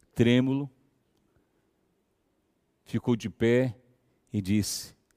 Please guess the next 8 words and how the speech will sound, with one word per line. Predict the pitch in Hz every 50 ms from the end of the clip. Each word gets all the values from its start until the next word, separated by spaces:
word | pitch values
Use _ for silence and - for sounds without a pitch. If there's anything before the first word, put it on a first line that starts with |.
| _ _ _ _ _ _ _ _ _ _ _ _ _ _ _ _ _ _ _ -
"Eu | 131 143 143
tenho | - - 147 143 156 151 135
setenta | - - 147 127 _ - 143 143 147 139 - 156 147 135
e | 139 139 135
oito | 123 123 131 117 - - 123
anos. | 117 110 104 98 92 92 - - - - - - - _ _ _ _ _ _ _ _ _ _ _ _ _ _ _ _ _ _ _ _ _ _ _ _ _ _ _ _ _ -
Eu | - 120 131 139
nasci | 139 147 143 127 - - - - - 127 131 143 143 143 143 -